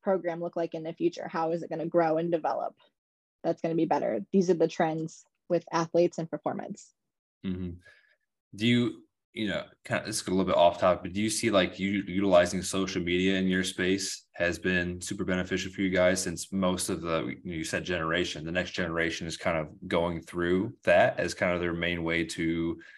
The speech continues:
Speaker 2: absorb and obtain information, versus maybe in the past where we would do handouts and PowerPoints and stuff that maybe just not be applicable to the athletes coming up? They wanna try to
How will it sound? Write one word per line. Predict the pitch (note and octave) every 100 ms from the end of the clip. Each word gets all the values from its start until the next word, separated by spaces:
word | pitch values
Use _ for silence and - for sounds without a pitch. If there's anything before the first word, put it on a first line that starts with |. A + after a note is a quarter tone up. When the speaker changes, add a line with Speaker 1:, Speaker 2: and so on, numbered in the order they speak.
| - _
Speaker 2:
absorb | F2+ E2+ - E2+ F2+
and | F2+
obtain | E2+ D#2+ - F#2+ G2 G2
information, | F#2+ F#2 F#2 F#2 G2 A2 G#2+
versus | F#2 F2+ E2+ - - - _ - - _ -
maybe | F#2+ F#2
in |
the | F#2
past | - F#2 F2+ F2
where | F#2+
we | F2+ E2+
would | E2+
do | D#2+ F2 F2 E2+ E2+ - _ _ _
handouts | - F#2+ F2+ E2+ E2 D#2 -
and | D#2 D2+
PowerPoints | F#2+ F2 D#2+ F#2 E2+ D#2+ D#2
and | D#2 D#2 D2+ _ _ - - - _
stuff | - A2
that | A#2 A2
maybe | G#2+ G#2
just | G#2+ - - _ -
not | G2 F#2+
be | G#2
applicable | - G#2+ A#2+ A#2
to | A#2 A#2+
the | A2+
athletes | A#2 A#2 A#2+
coming | - C3 A#2
up? | A#2 A#2+
They | F#2
wanna | F#2 F#2+
try | F2 F#2
to | F2+ E2+ E2+